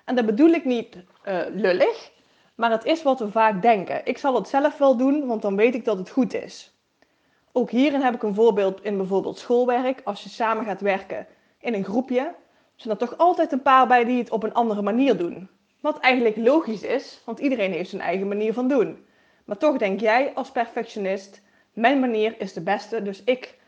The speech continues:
weet het wel." Ik leg het een beetje zwart-wit uit,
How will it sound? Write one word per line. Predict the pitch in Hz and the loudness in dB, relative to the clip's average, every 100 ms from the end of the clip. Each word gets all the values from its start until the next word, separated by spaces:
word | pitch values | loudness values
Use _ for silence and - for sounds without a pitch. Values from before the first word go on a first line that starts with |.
| _ _ - | _ _ 0
weet | 214 254 | 2 2
het | 185 - | 0 -12
wel." | - - - _ _ _ _ _ _ _ _ _ _ _ - | -12 -12 -14 _ _ _ _ _ _ _ _ _ _ _ -6
Ik | 220 | -2
leg | 214 233 | 2 0
het | 226 | 0
een | 190 | 0
beetje | 208 208 | -2 -2
zwart-wit | 202 202 - 185 156 - | 0 0 0 -4 -4 -2
uit, | 202 247 | -2 -2